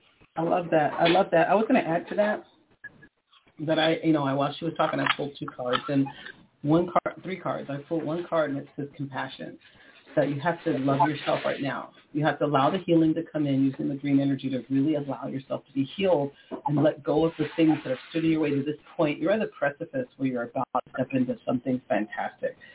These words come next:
But it's like you gotta get rid of those last shackles of the lessons and the judgment and the stuff that you had for yourself. So there's nothing left,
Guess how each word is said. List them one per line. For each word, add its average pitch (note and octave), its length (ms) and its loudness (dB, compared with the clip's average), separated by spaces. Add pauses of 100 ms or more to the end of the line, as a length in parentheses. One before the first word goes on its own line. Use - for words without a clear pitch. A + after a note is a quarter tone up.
(320)
But C#3+ 120 6
it's C3+ 120 2
like C#3 140 2
you E3 80 -8
gotta D#3 200 -2
get D3 240 -2
rid D3+ 100 0
of C#3+ 120 0
those B2 200 -4
last B2 280 0 (160)
shackles F#3+ 480 -2 (400)
of C#3 120 -4
the B2+ 80 -2
lessons D3+ 580 0
and A#2 120 -2
the - 160 -12
judgment C#3+ 460 0
and B2 80 -8
the B2 120 -14
stuff D#3 220 -2
that D3+ 160 -8
you C3 100 -8
had C#3+ 300 -8 (120)
for D3+ 60 -8
yourself. D3+ 600 -4 (840)
So C3 520 2 (380)
there's C3+ 300 4
nothing E3 600 2
left, D3 260 -2